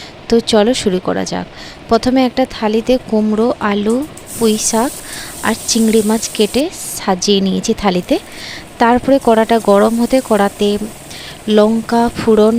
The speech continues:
পেঁয়াজ, চিংড়ি মাছ সব দিয়ে দিলাম, ভালোভাবে ভেজে নিয়েছি। তারপরে আলু দিয়ে দিলাম, কুমড়ো দিয়ে দিলাম আর পুঁই শাক যেটা কেটে রেখেছিলাম ওটা দিয়ে দিলাম। পরিমাণ মতো নুন দিয়ে দিলাম, হলুদের গুঁড়ো দিয়ে দিলাম।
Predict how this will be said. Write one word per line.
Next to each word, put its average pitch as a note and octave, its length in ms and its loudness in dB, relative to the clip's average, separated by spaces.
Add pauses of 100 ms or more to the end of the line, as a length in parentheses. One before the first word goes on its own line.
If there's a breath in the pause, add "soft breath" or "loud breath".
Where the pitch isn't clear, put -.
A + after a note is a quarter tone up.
(140)
পেঁয়াজ, G3+ 380 0 (200)
চিংড়ি G3 380 -2
মাছ A#3 240 -2 (440)
সব A3+ 260 0 (120)
দিয়ে G3 180 2
দিলাম, F#3+ 300 -4
ভালোভাবে A#3+ 520 2
ভেজে G#3+ 360 2
নিয়েছি। G#3+ 400 0 (580 loud breath)
তারপরে A#3+ 380 2 (160)
আলু G3+ 300 0
দিয়ে A#3 220 2
দিলাম, A#3+ 260 0 (280)
কুমড়ো G#3+ 340 2
দিয়ে A3+ 220 4
দিলাম C4 220 0 (420 loud breath)
আর A3+ 140 0
পুঁই A#3+ 280 2
শাক A#3 260 0 (100)
যেটা A3+ 200 -2
কেটে A#3 220 0
রেখেছিলাম A#3+ 460 -2 (160)
ওটা G#3 200 2
দিয়ে F3+ 180 0
দিলাম। F#3+ 240 -4 (480 loud breath)
পরিমাণ C4 400 4
মতো C4 280 0
নুন A3+ 260 4 (100)
দিয়ে A#3 180 4
দিলাম, A3 260 2 (500 loud breath)
হলুদের B3 500 4
গুঁড়ো A3+ 260 4
দিয়ে A3+ 220 2
দিলাম। A3 260 -2